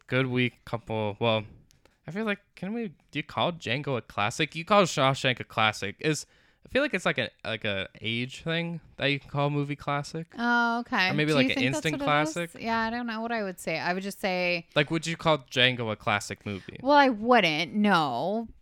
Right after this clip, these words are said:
Speaker 2: But I would say it's a great movie, and I'm excited to watch it again. I've seen it a hundred times, so, well, not a hundred, guys. Being a little dramatic, but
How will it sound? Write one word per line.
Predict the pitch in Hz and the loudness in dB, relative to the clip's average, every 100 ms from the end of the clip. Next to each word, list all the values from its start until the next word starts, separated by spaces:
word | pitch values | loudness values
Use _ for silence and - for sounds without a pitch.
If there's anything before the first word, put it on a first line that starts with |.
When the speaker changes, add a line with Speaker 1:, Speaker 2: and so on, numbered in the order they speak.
| - | -8
Speaker 2:
But | - 196 | 0 2
I | 185 | 2
would | 185 185 | 0 -4
say | 175 | -8
it's | 156 | -8
a | |
great | - 131 196 240 | -10 -4 -4 -4
movie, | 156 - 131 214 247 262 - | -10 -10 -10 -4 -4 -4 -6
and | 175 | -6
I'm | |
excited | 170 170 185 160 | -6 -6 -6 -6
to | 156 | -8
watch | 147 196 - | -6 -6 -6
it | |
again. | 175 139 143 180 | -12 -10 -10 -12
I've | 160 | -14
seen | - 185 | -12 -10
it | 165 | -10
a | 156 | -10
hundred | 160 160 143 | -12 -12 -12
times, | 165 160 151 180 | -12 -12 -12 -12
so, | - 156 151 156 - _ _ | -10 -10 -10 -12 -18 _ _
well, | 170 | -18
not | 151 - | -16 -18
a | |
hundred, | 139 - 143 151 - | -18 -16 -14 -14 -14
guys. | - - 196 - _ | -14 -14 -14 -16 _
Being | 180 | -10
a | 170 156 | -10 -12
little | 151 151 | -12 -14
dramatic, | 156 143 151 165 175 - | -14 -16 -16 -16 -16 -14
but | 85 | -14